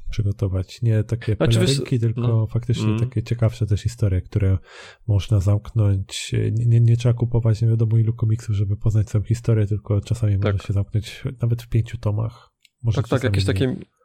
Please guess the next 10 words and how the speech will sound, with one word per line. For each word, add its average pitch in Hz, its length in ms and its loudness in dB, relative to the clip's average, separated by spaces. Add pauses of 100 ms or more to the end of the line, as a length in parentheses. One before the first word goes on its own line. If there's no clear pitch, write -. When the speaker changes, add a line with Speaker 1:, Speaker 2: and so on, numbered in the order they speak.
(320)
Speaker 2:
jakieś 117 220 -2
takie 123 220 -2
miniserie, 113 680 0
nie, 104 120 -2
które 104 240 -2
wyszły, 123 320 -2
które 117 220 -2
są, 107 460 -2 (480)
y, - 40 -16 (520)
zamknięte. 110 840 -2